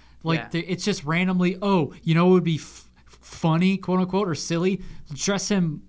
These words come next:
Speaker 1: crazy."
Speaker 2: You
Speaker 1: Like,
Speaker 2: smell his,
Speaker 1: yeah.
Speaker 2: smell their
Speaker 1: And then they're
Speaker 2: farts.
Speaker 1: smelling each other's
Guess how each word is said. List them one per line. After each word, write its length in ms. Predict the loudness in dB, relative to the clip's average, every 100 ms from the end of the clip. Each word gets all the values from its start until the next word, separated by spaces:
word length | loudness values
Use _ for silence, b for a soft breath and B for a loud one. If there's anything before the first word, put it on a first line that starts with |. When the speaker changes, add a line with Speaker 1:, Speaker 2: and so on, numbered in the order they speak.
| -20 -4
Speaker 1:
crazy." 540 | 2 2 2 -4 -8 -8
Speaker 2:
You 60 |
Speaker 1:
Like, 160 | -4 -4
Speaker 2:
smell 320 | -4 -4 -4
his, 100 | -2
Speaker 1:
yeah. 160 | -2 -4
Speaker 2:
smell 280 | -6 -6 -6
their 120 | -6
Speaker 1:
And 100 | -2
then 220 | 0 2 0
they're 100 | -2
Speaker 2:
farts. 60 |
Speaker 1:
smelling 460 | -4 -2 0 0 -2
each 140 | -2
other's 220 | -2 -2